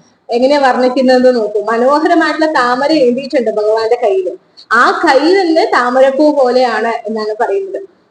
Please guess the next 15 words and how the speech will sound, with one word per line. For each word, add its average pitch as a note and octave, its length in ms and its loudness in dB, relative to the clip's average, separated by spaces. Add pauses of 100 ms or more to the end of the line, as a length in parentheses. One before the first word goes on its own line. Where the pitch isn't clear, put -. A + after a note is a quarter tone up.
(140)
അപ്പോൾ C4+ 240 -2
മനോഹരമായിട്ടുള്ള C#4 1200 0
താമര, A3+ 500 -2 (580)
താമര D4 480 2
പോലെയുള്ള D#4 760 0 (400)
കൈകളിൽ C4 540 2
ഏന്തിയതും G#3+ 600 2 (480)
പുഞ്ചിരി D4 480 2
കൊണ്ട് C#4+ 320 0
അത്യന്തം D#4 1120 -2
ശോഭിക്കുന്നതും. B3 840 0
നമുക്ക് A3 220 -4
ആ C4 260 -4
ഭഗവാന്റെ B3+ 420 0
പുഞ്ചിരി C4+ 480 -2